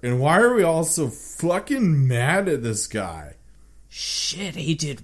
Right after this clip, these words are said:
Speaker 2: what?
Speaker 1: <laughs>
Speaker 2: To the who?
Speaker 1: To the who?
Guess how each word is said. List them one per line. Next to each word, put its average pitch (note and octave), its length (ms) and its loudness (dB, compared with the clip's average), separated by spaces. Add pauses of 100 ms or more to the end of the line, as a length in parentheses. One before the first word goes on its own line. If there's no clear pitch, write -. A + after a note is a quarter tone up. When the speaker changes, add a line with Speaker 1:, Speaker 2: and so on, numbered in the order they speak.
(120)
Speaker 2:
what? D4 520 -6 (400)
Speaker 1:
<laughs> D#3+ 100 0 (180)
Speaker 2:
To A3+ 160 2
the D3+ 260 -4
who? C4+ 720 2 (300)
Speaker 1:
To F#3+ 200 2
the C#3 240 2
who? G#3 680 6